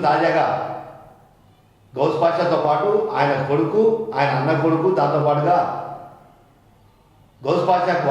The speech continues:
అత్యంత ఆప్తుడు, అవినీతిలో అర్ధభాగం ఉన్న సుబ్బారావు ఈరోజు వరంగల్ ఏసీబీ అధికారులు అదుపులో తీసుకొని, ప్రస్తుతానికి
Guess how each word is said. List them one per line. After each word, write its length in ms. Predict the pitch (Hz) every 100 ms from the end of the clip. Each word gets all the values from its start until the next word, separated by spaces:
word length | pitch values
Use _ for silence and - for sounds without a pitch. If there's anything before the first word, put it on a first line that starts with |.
| 127
అత్యంత 360 | - 180 - - - - - 143
ఆప్తుడు, 340 | 160 180 196 220 - - - -
అవినీతిలో 600 | 123 160 170 170 170 156 120 - 101 - - - - _ _ _ _ -
అర్ధభాగం 520 | 123 170 170 165 165 165
ఉన్న 120 | 151 139 143 - - - - - -
సుబ్బారావు 400 | 147 165 165 165 _ - 135
ఈరోజు 180 | 139 151
వరంగల్ 300 | 143 160 160
ఏసీబీ 240 | 151 151 147
అధికారులు 380 | 143 143 143 135 - - -
అదుపులో 260 | 120 139 160
తీసుకొని, 460 | 147 139 135 139 160 - - - - -
ప్రస్తుతానికి 520 | - 131 139 156 156